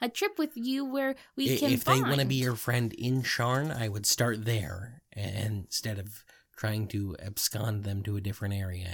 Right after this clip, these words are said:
Speaker 2: and then becoming friends with them.
Speaker 1: Oh.
Speaker 2: Again, it feels like they're in, friends with the travel, not, not with the person.
Speaker 1: Oh, okay.
Speaker 2: Let's, uh, l-, let's go to the next question.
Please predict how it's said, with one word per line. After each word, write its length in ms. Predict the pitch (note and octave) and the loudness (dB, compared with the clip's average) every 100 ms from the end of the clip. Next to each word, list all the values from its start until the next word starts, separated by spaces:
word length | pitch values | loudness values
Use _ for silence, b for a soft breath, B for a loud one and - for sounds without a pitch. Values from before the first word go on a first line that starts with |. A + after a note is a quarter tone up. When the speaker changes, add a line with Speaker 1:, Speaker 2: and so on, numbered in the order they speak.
| F2+ | -6
Speaker 2:
and 120 | F#2+ | -4
then 200 | F#2+ - - | -6 -8 -10
becoming 380 | G2+ G#2 F#2+ | -4 -2 -2
friends 280 | F#2 G2 G2 | -6 -6 -6
with 120 | G2 | -6
them. 200 | G2 F2+ - _ - | -8 -8 -10 _ -6
Speaker 1:
Oh. 60 | |
Speaker 2:
Again, 320 | A2 A2 F#2 F2 | 0 2 2 0
it 140 | G2+ | -4
feels 240 | - A2 A2 | -2 0 0
like 140 | G#2 | 0
they're 240 | G#2+ G#2 | 0 0
in, 360 | F#2 A2 G2+ G2+ | 0 0 -2 -4
friends 340 | - C3 C3+ A#2 | -4 0 2 2
with 220 | B2 - | 0 0
the 160 | B2+ A2+ | -2 -2
travel, 600 | - D#3 B2 G2 E2+ G2+ | 2 4 4 0 -6 -8
not, 260 | G#2 G2 F#2+ | -8 -6 -4
not 160 | G2+ F#2 | -4 -2
with 100 | G#2+ | -4
the 80 | |
person. 480 | G#2+ G#2 - C#3+ C3+ _ _ _ _ _ - | -2 -2 -4 -12 -16 _ _ _ _ _ -14
Speaker 1:
Oh, 220 | G#3+ A3 - _ _ - C4 | -10 -10 -14 _ _ -16 -16
okay. 360 | A#3 A3 A3 - _ _ _ - | -16 -14 -16 -16 _ _ _ -10
Speaker 2:
Let's, 280 | A2+ - | -6 -4
uh, 180 | A#2 B2 A2 | -4 -4 -6
l-, 140 | E3 - | -6 -4
let's 180 | D#3+ - | -4 -2
go 140 | D#3 | 0
to 80 | C3+ | 2
the 80 | B2 | 2
next 240 | G#2 - | 0 -2
question. 480 | - G#2 - - - | -4 -4 -6 -10 -12